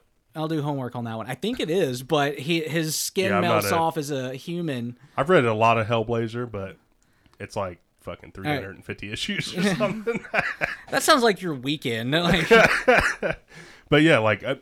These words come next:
Speaker 2: no, I thought he was really, really, like, he, he acted really, really well and delivered lines really, really well in that scene. Like, when he was on the table and they had that prosthetics, like, that was all prosthetics, it looked like to me, like, not C G I.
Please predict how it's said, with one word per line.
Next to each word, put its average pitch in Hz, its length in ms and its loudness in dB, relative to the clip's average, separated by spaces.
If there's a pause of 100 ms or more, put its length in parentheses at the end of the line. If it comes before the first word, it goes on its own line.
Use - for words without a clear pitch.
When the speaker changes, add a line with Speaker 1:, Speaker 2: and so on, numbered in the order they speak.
Speaker 2:
no, 175 180 4
I 147 140 6
thought 185 220 6
he 156 80 2
was 117 240 -4
really, 117 540 2
really, 107 600 -2 (140)
like, 117 160 -2
he, 170 280 -4
he 147 160 0
acted 110 280 -4
really, 117 180 -2
really 107 220 -2
well 95 360 -4 (200)
and 110 100 -10
delivered 107 340 -8
lines 98 280 -6
really, 101 180 -8
really 98 200 -6
well 95 200 -10
in 92 80 -12
that 98 200 -10
scene. 92 340 -18 (480)
Like, 107 160 -4
when 104 100 -8
he 104 80 -8
was 95 160 -8
on 95 140 -8
the 92 40 -10
table 92 400 -8
and 92 140 -12
they 95 100 -8
had 101 140 -6
that 98 160 -12
prosthetics, 104 800 -8
like, 110 140 -10
that 139 120 -4
was 120 120 -4
all 104 140 0
prosthetics, 101 640 -8
it 98 120 -16
looked 98 200 -18
like 95 220 -14
to 98 80 -18
me, 95 340 -12 (460)
like, 98 200 -4
not 104 240 -2
C 98 140 -10
G 98 180 -8
I. 95 320 -2